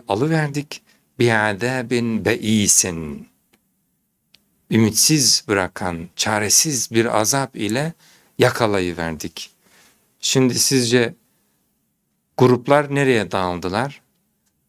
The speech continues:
Sakındıranların kurtarıldığı açık.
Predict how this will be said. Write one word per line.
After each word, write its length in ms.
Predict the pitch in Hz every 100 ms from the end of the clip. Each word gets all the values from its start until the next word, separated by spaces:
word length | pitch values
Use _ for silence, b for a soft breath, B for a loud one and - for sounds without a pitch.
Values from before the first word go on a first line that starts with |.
| -
Sakındıranların 1080 | - 131 - 131 123 123 123 120 127 147
kurtarıldığı 720 | 156 - 123 127 120 110 110 156
açık. 440 | - - - -